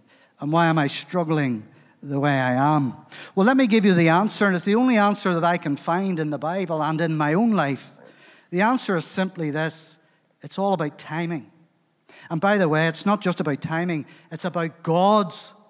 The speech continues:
timing. You see, Joseph's story reminds us that though he was put in a pit, and though he was sent down to Potiphar's house and then falsely accused and put in prison,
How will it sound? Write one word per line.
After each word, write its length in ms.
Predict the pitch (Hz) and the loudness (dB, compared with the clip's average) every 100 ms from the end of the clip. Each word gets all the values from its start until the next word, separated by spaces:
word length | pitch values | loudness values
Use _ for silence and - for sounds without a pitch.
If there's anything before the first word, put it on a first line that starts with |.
| - | -2
timing. 560 | 156 170 170 156 104 - - _ _ - - - | 0 2 2 0 -2 -12 -20 _ _ -20 -18 -8
You 80 | |
see, 320 | 196 233 226 - - 175 | -2 2 2 2 -6 -2
Joseph's 580 | 240 269 247 262 185 | 4 4 4 2 0
story 540 | - 214 208 202 202 185 | 0 4 6 6 6 4
reminds 560 | 196 190 214 233 208 | 2 4 4 4 2
us 160 | 190 - | 0 -2
that 200 | 208 190 | -4 -2
though 140 | 262 | 0
he 100 | 262 | 2
was 140 | 226 202 | 2 0
put 220 | - 214 | 0 0
in 80 | 185 | 0
a 80 | 160 | -2
pit, 480 | - 233 233 - - _ - - - - | 0 0 0 -8 -18 _ -20 -20 -20 -2
and 240 | 196 196 | 4 6
though 140 | 196 247 | 6 6
he 100 | 240 | 6
was 140 | 208 | 4
sent 340 | - 220 233 214 | 4 4 4 4
down 220 | 208 202 | 2 2
to 80 | 180 | -2
Potiphar's 580 | - 196 196 - 170 | -2 -2 -2 -4 -8
house 540 | - 196 220 202 - - - - | -4 -2 -2 -4 -10 -18 -20 -8
and 100 | 190 | 0
then 160 | 190 180 | 0 0
falsely 560 | - 220 220 - 202 | -2 0 0 -2 -2
accused 640 | 175 - - 220 208 185 - - - | -2 -4 -4 0 2 0 -4 -12 -2
and 200 | 190 - | -2 0
put 380 | - 247 - 196 | 0 0 0 -4
in 140 | 175 | -4
prison, 580 | - - 233 196 185 | -4 0 0 2 0